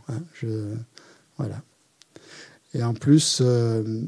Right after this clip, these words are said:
en plus, c'est à moi que ça rapporte de faire ça. C'est pas à vous. Moi, moi, je, comment est-ce que ça pourrait rapporter à vous, vous apporter quelque chose, moi qui suis rien du tout ? Donc c'est seulement, forcément à moi que ça, que ça, que ça, ça m'aide à travailler sur mon esprit, à m'entraîner à mon esprit. Voilà. Je suis pas un être réalisé,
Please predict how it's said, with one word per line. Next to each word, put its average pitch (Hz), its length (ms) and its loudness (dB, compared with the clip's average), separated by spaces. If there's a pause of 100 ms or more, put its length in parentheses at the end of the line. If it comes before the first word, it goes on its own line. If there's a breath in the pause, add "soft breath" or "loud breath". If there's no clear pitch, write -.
(100)
en 180 80 0
plus, 131 140 0
c'est - 120 2
à 147 80 6
moi 160 160 6
que - 60 -4
ça 151 100 0
rapporte 151 400 6
de 131 80 -4
faire 123 220 -4
ça. 131 140 -2
C'est 117 200 -8
pas 135 160 4
à 151 40 10
vous. 170 200 6
Moi, 127 220 2
moi, 123 160 0
je, 120 80 0 (400 loud breath)
comment 151 280 8
est-ce 143 160 4
que 147 120 2
ça 139 160 4
pourrait 139 220 6
rapporter 143 480 4
à 131 60 4
vous, 147 440 2
vous 131 240 -6
apporter 139 320 2
quelque 151 260 6
chose, 156 340 4
moi 143 120 4
qui 131 160 0
suis - 160 0
rien 139 180 4
du 131 160 0
tout ? 123 240 -4 (380 loud breath)
Donc 143 160 4
c'est 151 140 6
seulement, 143 340 6
forcément 147 480 6
à 151 60 8
moi 180 180 4
que - 80 -6
ça, 113 300 -4 (260 soft breath)
que - 60 -8
ça, 131 140 2
que - 80 -6
ça, 123 120 -2 (100)
ça 135 160 0
m'aide 151 160 12
à 139 80 8
travailler 143 440 10
sur 156 140 4
mon 143 160 4
esprit, 127 440 0 (400 soft breath)
à 131 100 -2
m'entraîner 143 480 6
à 139 80 6
mon 139 160 8
esprit. 139 400 0 (160)
Voilà. 107 260 -8 (300 soft breath)
Je - 60 -6
suis 147 120 6
pas 156 140 8
un 143 80 8
être 139 260 4
réalisé, 123 800 4